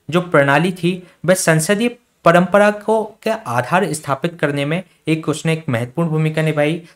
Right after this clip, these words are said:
साथ ही साथ भारतीयों को अपनी शिकायतें दर्ज कराने के लिए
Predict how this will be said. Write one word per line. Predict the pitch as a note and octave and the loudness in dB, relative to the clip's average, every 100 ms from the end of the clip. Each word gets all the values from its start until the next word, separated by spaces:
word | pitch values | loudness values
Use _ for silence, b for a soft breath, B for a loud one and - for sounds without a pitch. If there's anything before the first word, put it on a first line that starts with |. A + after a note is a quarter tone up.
| - | -2
साथ | D#3+ D#3+ | 0 0
ही | G3 | 0
साथ | G3+ | -2
भारतीयों | G3 C3 C3+ C#3+ F#3+ | -2 0 0 0 -2
को | F#3+ G3 | 2 0
अपनी | G3 G3+ | 0 -4
शिकायतें | - D3+ C#3 D3+ F#3+ | -4 -2 0 0 0
दर्ज | D3+ C#3+ | 0 0
कराने | - C3+ C3 C3+ | 0 0 0 -4
के | C#3 | -4
लिए | C3+ D3+ F#3 | -2 0 -2